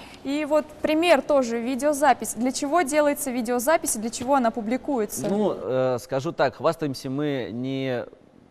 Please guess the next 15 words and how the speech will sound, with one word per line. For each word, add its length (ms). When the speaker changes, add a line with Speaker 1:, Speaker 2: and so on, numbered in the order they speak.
Speaker 2:
только 260
перед, 340
наверное, 540
всеми 720
остальными 380
людьми, 320
перед 260
всей 100
публикой, 380
которая, 460
ну, 180
вне 300
вот 120
экстри-, 300
экстрима, 500